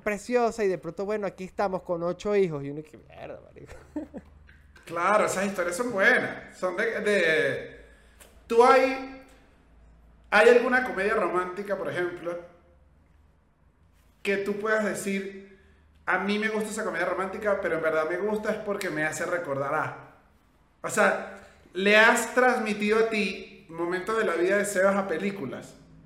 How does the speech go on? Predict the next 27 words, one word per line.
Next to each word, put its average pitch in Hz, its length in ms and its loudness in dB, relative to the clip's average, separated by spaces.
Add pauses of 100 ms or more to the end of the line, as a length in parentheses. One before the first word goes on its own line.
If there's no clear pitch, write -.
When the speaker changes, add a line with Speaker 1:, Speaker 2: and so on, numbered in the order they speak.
(220)
Speaker 2:
Que 180 140 2
es 175 40 2
lo 214 80 6
que 226 100 4
busca 226 240 2
también 170 220 0
hacer 202 180 -2
la 220 120 0
película, 147 400 -4
pues, 151 180 -10
que 139 120 -10
tú 147 160 -12
te 180 120 -4
reflejes. 156 680 -6 (760)
Pero 185 160 2
entiendes, 202 320 4
Speaker 1:
Sí, 202 60 8
Speaker 2:
hay 214 80 10
alguna - 240 2
película 202 320 4
Speaker 1:
constante-, 185 100 2
Speaker 2:
que 190 60 2
tú 196 140 4
digas 202 160 8
Speaker 1:
constante-, 240 340 2
constantemente, 226 840 0
constantemente. 196 760 -4